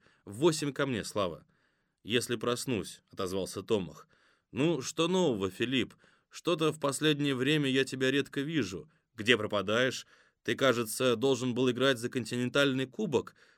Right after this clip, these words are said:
Прости, не смог тебе позвонить". Дальнейшего разговора Богданов не слышал. Выйдя из вычислительного центра, он вызвал пенас и, чувствуя усталость во всём теле,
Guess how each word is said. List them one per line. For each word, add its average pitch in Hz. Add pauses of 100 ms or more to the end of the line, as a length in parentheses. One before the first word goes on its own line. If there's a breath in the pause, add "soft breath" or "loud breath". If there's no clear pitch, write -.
(140 soft breath)
Прости, 120
не 95
смог 113
тебе 107
позвонить". 110 (580)
Дальнейшего 131
разговора 123
Богданов 113
не 110
слышал. 110 (320 soft breath)
Выйдя 117
из 113
вычислительного 107
центра, 151 (160 loud breath)
он 165
вызвал 113
пенас 160
и, 156
чувствуя 156
усталость 127
во 104
всём 107
теле, 151